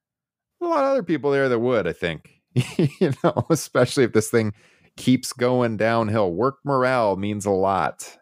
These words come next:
You know, money can't buy happiness. And if people are super unhappy with that weird-looking man back in the gorilla <laughs> position, they're gonna get out of Dodge.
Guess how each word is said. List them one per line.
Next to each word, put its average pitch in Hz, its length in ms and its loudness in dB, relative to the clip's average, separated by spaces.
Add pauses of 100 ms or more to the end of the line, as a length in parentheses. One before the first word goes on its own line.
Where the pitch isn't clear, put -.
You 92 100 -10
know, 87 160 -2
money 120 300 2
can't 127 280 0
buy 120 180 2
happiness. 104 840 -2
And 80 260 -4
if 87 80 -6
people 131 300 2
are 113 80 2
super 131 340 -2
unhappy 117 460 2
with 101 180 0
that 104 300 2 (720)
weird-looking 110 580 2
man 113 360 4 (100)
back 107 240 2
in 110 80 2
the 104 80 0
gorilla 107 340 2
<laughs> - 0 -
position, 107 540 -2 (240)
they're - 240 -4
gonna 147 160 2
get 131 180 2
out 123 200 4
of 90 120 -6
Dodge. 95 560 0